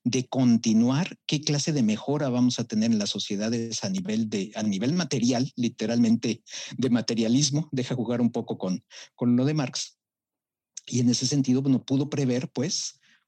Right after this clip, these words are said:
una clase obrera, trabajadora, con mejoras en su nivel de vida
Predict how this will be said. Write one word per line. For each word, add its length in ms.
una 280
clase 520
obrera, 640
trabajadora, 920
con 380
mejoras 720
en 160
su 140
nivel 300
de 100
vida 320